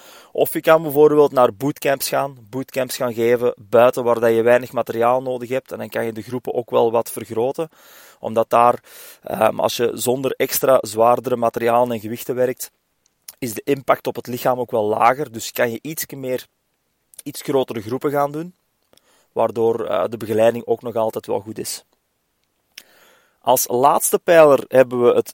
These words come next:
uiteindelijke businessplan. En het businessplan is hier eigenlijk een beetje gaan uittekenen. Hoe ga ik te werk?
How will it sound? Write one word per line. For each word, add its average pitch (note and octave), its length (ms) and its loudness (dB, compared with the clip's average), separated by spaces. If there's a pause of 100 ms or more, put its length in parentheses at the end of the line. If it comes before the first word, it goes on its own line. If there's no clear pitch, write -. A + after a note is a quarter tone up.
uiteindelijke C#3+ 640 0
businessplan. D3 840 -4
En - 80 -8
het G#2 220 -12
businessplan C#3 640 -2
is A#2 140 -6
hier D#3 280 -8
eigenlijk E3+ 320 -2
een D#3 100 -10
beetje C#3+ 320 -8
gaan A#2 240 -2
uittekenen. D3 840 -2 (800)
Hoe D#3 340 -2
ga C#3 160 8
ik C3 120 2
te C#3 100 -4
werk? A#2 400 0